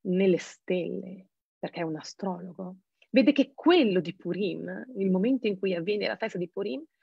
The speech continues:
e il momento in cui avviene la, cioè la storia di Purim, è uno di quei momenti storici in cui Dio si nasconde, in cui Dio sembra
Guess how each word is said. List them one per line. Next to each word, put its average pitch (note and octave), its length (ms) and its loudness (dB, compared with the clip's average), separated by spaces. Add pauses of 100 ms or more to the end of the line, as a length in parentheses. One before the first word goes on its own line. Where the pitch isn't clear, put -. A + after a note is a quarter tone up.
(340)
e - 260 -4
il F3+ 80 0
momento E3 460 0
in E3+ 60 2
cui E3 100 4
avviene F3 260 6
la, D3 120 2 (200)
cioè - 140 -6
la E3 80 2
storia B3+ 360 4
di D#3+ 140 -2
Purim, F3+ 360 -8 (300)
è - 120 -4
uno D4+ 120 6
di C#4 100 0
quei C4+ 180 -2
momenti A3 340 -2
storici F#3+ 640 -10
in A#3+ 100 -6
cui A#3+ 200 0
Dio C#4 200 0
si D4 140 -2
nasconde, F#3 680 -8 (580)
in A#3+ 160 2
cui A3+ 180 2
Dio A#3 220 2
sembra G#3 520 -2